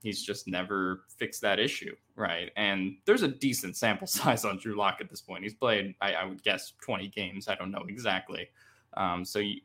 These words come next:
we've seen enough of him to know what he is. Uh, but yeah, it's just really gonna be interesting to watch, obviously,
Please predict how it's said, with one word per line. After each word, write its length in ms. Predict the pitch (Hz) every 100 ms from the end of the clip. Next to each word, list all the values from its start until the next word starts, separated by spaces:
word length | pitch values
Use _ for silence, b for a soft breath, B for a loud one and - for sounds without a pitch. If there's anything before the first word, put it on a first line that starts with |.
| 107
we've 200 | 113 110
seen 220 | 147 107
enough 240 | 98 101
of 140 | 98 98
him 120 | 92
to 120 | 92
know 140 | 101 98
what 160 | 90
he 160 | 92 95
is. 320 | 92 85 - _ _ _ _ -
Uh, 460 | 107 98 95 90 87 - _
but 300 | 110 95 92 -
yeah, 260 | - 110 95
it's 140 | 101
just 180 | - 143
really 460 | 139 131 123 117 120 B B B B B
gonna 140 | 143
be 100 | 139
interesting 320 | 139 143 - 127
to 60 |
watch, 440 | 120 120 113 - -
obviously, 800 | 113 107 110 107 113 107 101 98